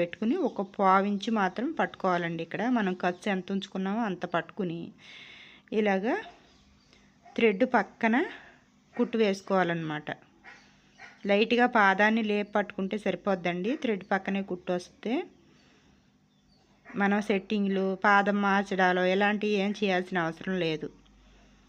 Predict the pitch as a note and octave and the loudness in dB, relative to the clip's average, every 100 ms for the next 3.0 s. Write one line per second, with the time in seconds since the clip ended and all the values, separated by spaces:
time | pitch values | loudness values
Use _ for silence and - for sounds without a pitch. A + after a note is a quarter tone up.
0 | _ _ _ _ _ _ _ _ _ - | _ _ _ _ _ _ _ _ _ -20
1 | - - _ _ - - _ _ F#3 G#3 | -20 -20 _ _ -20 -20 _ _ 0 2
2 | F#3+ G#3 G3+ B3 A3 G#3+ A3 A3+ A3 | 2 0 -4 0 2 2 0 -2 -4